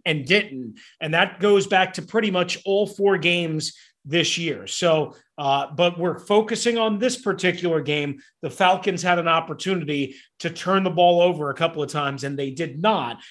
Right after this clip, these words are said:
Uh, and maybe that's just good old-fashioned luck. Maybe that's just Taylor Heinicke getting away with one or two or three. Who knows? But the bottom line is, if they were better at turning the ball over, we'd be talking about a loss.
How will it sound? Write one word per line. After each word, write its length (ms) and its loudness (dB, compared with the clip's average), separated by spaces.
Uh, 220 0
and 160 -6
maybe 220 0
that's 280 0
just 220 -4
good 140 2
old-fashioned 640 0
luck. 380 2
Maybe 360 2
that's 320 4
just 360 -2
Taylor 280 2
Heinicke 480 -2
getting 260 4
away 300 2
with 240 0
one 380 -4
or 160 0
two 640 0
or 160 0
three. 640 0
Who 160 6
knows? 540 4
But 100 -4
the 60 0
bottom 300 6
line 220 2
is, 460 0
if 160 -4
they 160 8
were 140 6
better 320 4
at 80 0
turning 240 0
the 80 2
ball 280 4
over, 480 4
we'd 200 -6
be 100 2
talking 440 2
about 200 4
a 60 0
loss. 580 -2